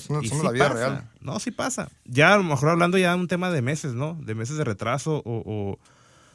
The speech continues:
Speaker 2: o simplemente una desatención completa, pues ya, ya recurres a, a situaciones así, ¿no?
Speaker 1: Fíjate.
Speaker 2: Eh, eh, pero va de la mano con tu proveedor también, porque nosotros como tenemos el proveedor de hosting, el proveedor de hosting cobra,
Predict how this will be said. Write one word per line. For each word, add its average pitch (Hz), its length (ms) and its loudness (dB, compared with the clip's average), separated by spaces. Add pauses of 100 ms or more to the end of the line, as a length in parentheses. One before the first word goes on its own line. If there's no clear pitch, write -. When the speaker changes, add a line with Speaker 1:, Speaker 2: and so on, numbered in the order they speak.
Speaker 2:
o 107 80 -8
simplemente 135 480 -2
una 147 420 0
desatención 110 460 -4
completa, 147 400 -2
pues 123 220 -4
ya, 117 320 0
ya 113 160 -2
recurres 127 440 -4
a, 107 140 -2
a 101 320 -8
situaciones 117 420 -6
así, 104 200 -4
¿no? 135 180 -6 (300)
Speaker 1:
Fíjate. 185 300 -8 (500)
Speaker 2:
Eh, 113 140 0
eh, 123 180 -2 (120)
pero 123 160 6
va 131 100 10
de 165 60 8
la 156 80 8
mano 139 180 4
con 156 140 0
tu 143 80 -2
proveedor 120 320 2
también, 156 280 2
porque 117 520 -4
nosotros 120 400 -6
como 131 180 -2
tenemos 120 320 -2
el 147 80 0
proveedor 123 320 2
de 139 160 -4
hosting, 151 400 -4
el 120 60 -4
proveedor 107 280 -2
de 123 80 -2
hosting 120 200 -2
cobra, 120 420 0